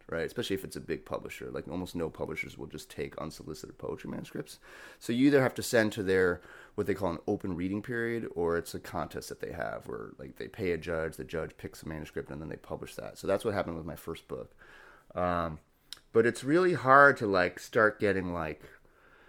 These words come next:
you're not just gonna start getting readings,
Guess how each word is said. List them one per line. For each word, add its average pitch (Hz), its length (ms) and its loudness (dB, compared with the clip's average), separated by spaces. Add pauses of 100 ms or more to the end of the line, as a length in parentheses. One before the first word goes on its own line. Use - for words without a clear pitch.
(440)
you're 117 160 0
not 156 180 6
just - 180 -2
gonna 107 160 2
start 101 260 0
getting 85 300 -2
readings, - 600 -8